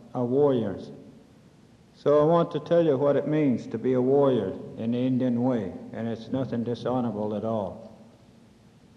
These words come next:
And to be a warrior means a man who can stand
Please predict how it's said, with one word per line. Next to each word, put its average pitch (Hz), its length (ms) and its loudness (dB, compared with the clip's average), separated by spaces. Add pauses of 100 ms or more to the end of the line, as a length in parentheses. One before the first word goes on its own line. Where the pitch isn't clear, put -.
(640)
And 147 140 0
to 147 80 4
be 180 220 6
a 170 100 6
warrior 175 520 4
means 156 520 -2 (240)
a 117 80 -6
man 131 520 -2 (840)
who 117 100 -6
can 120 240 -6
stand 135 440 -2